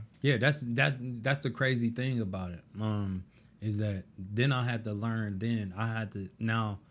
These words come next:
rebuild and insulate my whole logic, everything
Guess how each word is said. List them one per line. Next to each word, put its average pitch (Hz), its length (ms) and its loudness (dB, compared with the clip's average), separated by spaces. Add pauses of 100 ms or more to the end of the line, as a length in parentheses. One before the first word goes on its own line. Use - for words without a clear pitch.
(380)
rebuild 107 920 2 (280)
and 104 220 -4
insulate 117 640 0 (580)
my 110 280 2
whole 113 720 0 (680)
logic, 107 640 0 (180)
everything 107 680 0